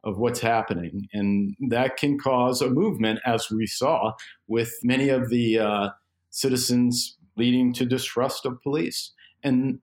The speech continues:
that is not the intent of the average police officer that's out there on the street. They are there to protect citizens, and they do. A, a lot of officers, whether they start as idealistic, wanting to help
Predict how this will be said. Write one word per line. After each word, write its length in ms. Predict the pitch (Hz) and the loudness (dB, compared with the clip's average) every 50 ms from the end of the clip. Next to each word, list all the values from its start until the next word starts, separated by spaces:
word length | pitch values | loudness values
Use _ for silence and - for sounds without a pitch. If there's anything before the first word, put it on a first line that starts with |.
| - 123 | -4 0
that 240 | 127 160 175 170 | 2 2 4 4
is 140 | 160 135 120 | 2 2 2
not 340 | 127 139 147 160 170 135 120 | 2 2 2 2 2 2 0
the 100 | 135 131 | 0 0
intent 460 | 123 123 123 - 135 123 120 123 123 - _ _ _ - | 0 0 0 -2 0 0 0 0 -2 -6 _ _ _ -8
of 260 | 117 107 107 110 98 - _ _ _ - - _ _ | -6 -4 -4 -4 -6 -8 _ _ _ -20 -20 _ _
the 320 | - 113 113 113 110 107 113 | -4 -2 0 0 0 0 0
average 460 | 120 123 135 131 131 123 120 - - | 0 0 2 2 2 0 -2 -2 -2
police 280 | - 165 220 285 - - | 0 0 0 2 2 2
officer 540 | 117 110 113 123 - 127 120 - 131 135 127 | 2 2 2 2 0 -2 -2 0 0 0 0
that's 220 | 127 131 123 - | 0 0 0 0
out 240 | 127 127 127 - - | 0 0 0 -2 -2
there 200 | 131 120 123 123 | 0 0 2 2
on 140 | 120 123 131 | 2 0 0
the 80 | 127 | -2
street. 380 | 123 - - - 143 156 143 - - _ _ - - - - _ _ _ _ _ - | -4 -6 -6 -6 -4 -4 -4 -6 -10 _ _ -20 -20 -20 -20 _ _ _ _ _ 0
They 140 | 117 117 | 2 4
are 240 | 120 123 139 151 170 | 4 4 4 4 4
there 580 | 151 139 127 123 123 123 127 135 135 127 - - - - | 4 4 4 4 4 4 4 2 0 0 -4 -8 -6 -4
to 340 | - 120 113 110 107 104 - _ _ _ _ _ _ | 0 0 2 0 0 -2 -6 _ _ _ _ _ _
protect 360 | - 127 123 131 135 127 123 - | -4 -2 0 0 0 0 0 0
citizens, 640 | - 135 127 127 123 123 123 123 131 143 139 139 | 0 2 2 2 2 0 0 0 0 0 0 0
and 200 | 127 123 123 123 | 2 2 4 4
they 300 | 127 123 123 120 123 110 - _ _ _ _ _ - | 4 4 2 0 -2 -6 -10 _ _ _ _ _ -4
do. 240 | 120 139 190 190 165 | 0 2 2 2 2
A, 200 | 123 - 123 123 - - | 2 0 -2 -6 -6 -4
a 60 | 151 151 | 0 2
lot 200 | 175 214 254 254 | 2 2 2 2
of 120 | 190 147 | 4 4
officers, 600 | 147 147 143 143 - - 143 139 135 127 120 120 - - _ _ _ _ _ _ _ _ _ _ | 4 4 2 2 0 0 0 0 2 0 0 -2 -6 -8 _ _ _ _ _ _ _ _ _ _
whether 320 | - 135 147 147 147 147 131 | -4 0 0 2 4 4 4
they 160 | 123 123 110 | 2 2 2
start 420 | - - - - 147 151 156 147 | 0 -2 -2 0 2 2 4 4
as 200 | 127 117 107 - - | 2 2 0 0 0
idealistic, 720 | 123 117 110 104 110 104 98 101 107 101 - - 98 95 - | 0 2 2 2 2 2 2 0 0 -2 -4 -6 -8 -8 -6
wanting 280 | - 101 101 101 98 90 | -4 -2 0 0 -2 -2
to 100 | 90 85 | -4 -6
help 180 | 90 92 82 | -6 -8 -8